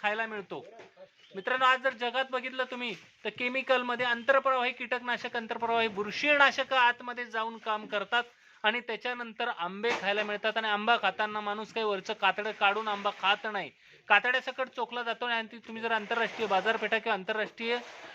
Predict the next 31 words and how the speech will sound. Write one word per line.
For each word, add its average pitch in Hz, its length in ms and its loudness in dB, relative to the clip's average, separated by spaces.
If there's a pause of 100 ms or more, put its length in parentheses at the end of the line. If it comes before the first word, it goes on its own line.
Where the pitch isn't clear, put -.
(100)
अ, 208 220 12
लोकांचा 214 340 2
विचार 220 300 0
केला 208 300 -4
तर 214 180 -6 (120)
बरेच 208 360 2
लोक 208 260 -2 (380)
कॅन्सरग्रस्त 190 800 0
आणि 196 260 2
कॅन्सर 185 500 -2
रुग्ण 190 460 0
आढळत 190 380 6
आहेत. 160 160 -2 (420)
तर 202 40 -4
तुम्हाला 208 300 2
हा 196 120 -6
चांगला 220 460 0
माल 170 240 -4 (400)
तुम्हाला 202 200 -2
जर 190 500 -2
घ्यायचा 165 300 -2
असेल 190 220 -4
तर 190 80 -4
धुळ्यामध्ये 185 600 2
आज 180 300 4
आपला 175 220 -4
माल 165 180 -4
चाललेला 175 400 -4
आहे. 175 120 0
आणि 180 160 -10
जबरदस्त 185 600 -2